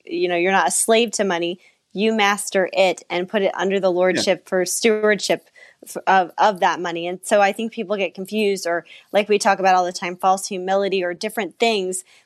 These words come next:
Speaker 1: Whereas let's just call it what it is. Let's not say, you know, God uses things. Uh, God wants to give us life abundantly, and that includes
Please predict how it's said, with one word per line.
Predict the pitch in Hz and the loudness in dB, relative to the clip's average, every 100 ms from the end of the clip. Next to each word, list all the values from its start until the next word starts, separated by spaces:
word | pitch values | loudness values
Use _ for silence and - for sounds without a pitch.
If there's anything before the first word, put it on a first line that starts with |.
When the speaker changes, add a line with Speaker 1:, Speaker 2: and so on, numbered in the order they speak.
| _ | _
Speaker 1:
Whereas | 214 208 196 190 190 - _ _ _ | 2 4 4 2 0 -4 _ _ _
let's | 180 196 | -6 -4
just | 202 196 | -6 -10
call | - 208 202 | 0 2 4
it | 180 | 2
what | 190 | 2
it | 196 | 2
is. | 208 208 202 | 0 0 -2
Let's | 190 - | -4 -4
not | 202 190 185 180 _ _ | -2 2 2 0 _ _
say, | - 208 190 185 180 - _ | -6 0 0 0 -4 -10 _
you | 185 190 | -8 -2
know, | 175 175 | -2 0
God | 208 208 220 | 2 4 2
uses | 190 240 285 247 185 | -2 -2 -2 -2 -6
things. | - 175 170 180 - _ _ _ | -4 -4 -4 -8 -12 _ _ _
Uh, | 180 170 170 - | 0 0 0 -2
God | - 208 196 | 2 2 2
wants | 202 220 - | -2 -4 -4
to | |
give | 202 190 | -6 -6
us | 190 | -2
life | 185 185 | -2 -2
abundantly, | - 185 180 175 180 | -4 -6 -4 -6 -6
and | 185 | -2
that | 185 | -2
includes | 185 - 220 208 | -2 -4 -4 -2